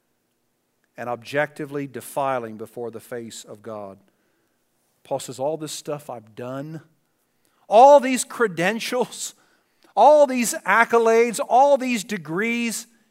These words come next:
it's a stench in the nostril of God when I put it to the center of the table and I say, 'God, now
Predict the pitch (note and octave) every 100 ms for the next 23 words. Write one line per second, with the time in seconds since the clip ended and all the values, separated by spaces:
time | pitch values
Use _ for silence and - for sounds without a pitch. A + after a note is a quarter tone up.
0 | _ _ _ _ _ _ _ _ D3+ D3
1 | C3+ - - G#3 A3+ A3 - - D#3 D3
2 | D3 E3 F#3+ F#3+ G3+ E3+ C#3 C#3+ D3 A#2+
3 | A2 _ _ _ D3 C#3 C3+ B2+ - G#3+
4 | G#3 G#3 D3 B2+ - F#3+ F#3+ G3 - C#3+
5 | C#3 - E3 C#3 C3 C3+ C3+ B2+ C#3+ B2
6 | A#2 D3+ D3+ C3 C3+ D#3 C3+ A2+ A2